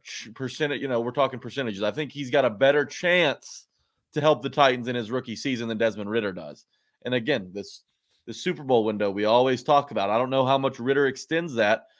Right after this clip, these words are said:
because it's, it, to me, it feels like Ridder's ceiling is what Ryan Tannehill was two seasons ago. And yeah, you can definitely win a Super Bowl with that, that caliber, caliber of a player.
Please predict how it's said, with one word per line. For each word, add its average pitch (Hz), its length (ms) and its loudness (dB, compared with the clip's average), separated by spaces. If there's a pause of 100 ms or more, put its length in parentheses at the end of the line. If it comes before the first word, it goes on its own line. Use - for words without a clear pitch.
(260)
because 143 320 2
it's, 120 280 -12
it, 147 160 -8
to 156 80 -6
me, 208 220 -2
it 214 120 -6
feels 147 320 2
like 131 200 2
Ridder's 151 460 0
ceiling 127 580 -2 (360)
is 151 140 0
what 147 180 2
Ryan 170 300 2
Tannehill 160 500 4
was 127 380 2 (240)
two 196 180 -4
seasons 202 480 -4
ago. 85 240 -10 (420)
And 156 140 -2
yeah, 233 160 10
you 170 160 6
can 160 140 -6
definitely 135 340 2
win 131 160 0
a 113 40 -2
Super 113 260 -6
Bowl 104 160 2
with 95 100 -2
that, 117 220 4 (100)
that 123 220 -2
caliber, 113 460 2 (100)
caliber 113 440 2
of 101 60 -4
a 95 60 -12
player. 131 400 -2